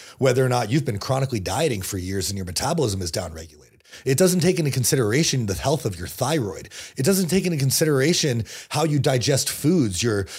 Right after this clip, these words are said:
your digestive health, or, and, and any of these other individual factors that can heavily sway that number.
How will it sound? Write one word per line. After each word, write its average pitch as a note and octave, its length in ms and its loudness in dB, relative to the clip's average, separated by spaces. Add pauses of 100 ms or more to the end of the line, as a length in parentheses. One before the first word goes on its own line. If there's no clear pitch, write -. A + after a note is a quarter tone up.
your A2 280 0
digestive A#2 640 2
health, G2+ 420 -2
or, G#2+ 60 -2
and, A2+ 260 -6
and A2+ 140 -6
any F#3 240 2
of D3+ 100 4
these B2 180 2
other A#2 200 2
individual A#2+ 480 -2
factors A#2 600 -2 (460)
that A#2+ 560 2 (260)
can C#3 160 2
heavily D#3+ 440 4
sway D3+ 320 2
that G#2+ 180 0
number. B2 480 -4